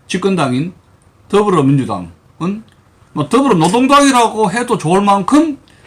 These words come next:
어, 노-, 노조에, 어, 너무나 지나친, 노조에 너무 친화적인 그런 악법들을 양산하면서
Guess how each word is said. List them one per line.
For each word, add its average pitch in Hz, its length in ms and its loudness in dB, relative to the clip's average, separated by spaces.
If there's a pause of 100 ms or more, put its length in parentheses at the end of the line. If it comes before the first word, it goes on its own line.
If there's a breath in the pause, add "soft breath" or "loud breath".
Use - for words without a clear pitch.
(1000 soft breath)
어, 135 440 -4 (460)
노-, 160 280 0
노조에, 151 560 0 (260)
어, 160 200 -8 (160)
너무나 190 340 -2
지나친, 254 680 -2 (920)
노조에 190 320 2
너무 214 300 2 (500)
친화적인 170 640 -2
그런 135 360 -2
악법들을 139 840 -4 (440)
양산하면서 143 880 -2